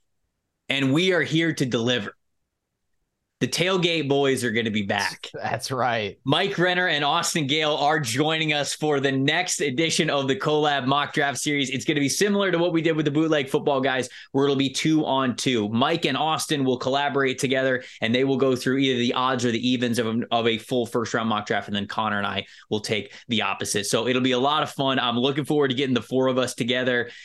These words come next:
Speaker 1: Obviously, a little bit different 'cause Mike works for P F F. Austin works for The Ringer. Normally, it's people who are under the same roof, but obviously,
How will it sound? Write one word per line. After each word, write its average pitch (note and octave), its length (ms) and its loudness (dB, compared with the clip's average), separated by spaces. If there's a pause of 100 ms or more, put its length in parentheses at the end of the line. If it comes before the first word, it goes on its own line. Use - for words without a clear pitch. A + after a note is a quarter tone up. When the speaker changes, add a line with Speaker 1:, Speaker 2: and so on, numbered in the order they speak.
(100)
Speaker 1:
Obviously, G3+ 380 2
a A#3 40 4
little A3 220 4
bit D#3+ 80 0
different G#3 260 2
'cause F#3 100 0
Mike F#3+ 220 0
works F#3+ 200 0
for - 100 -18
P G3+ 160 2
F F#3 160 -4
F. F#3+ 220 0 (220)
Austin G3 340 0
works F#3+ 180 0
for F#3 80 0
The F3 100 2
Ringer. F3+ 300 0
Normally, F#3 420 2
it's D#3+ 140 -4
people F3 240 2
who E3 100 4
are F3 120 4
under E3+ 180 0
the D3 80 0
same D#3 340 0
roof, D#3 220 2
but D3+ 100 2
obviously, D3 560 0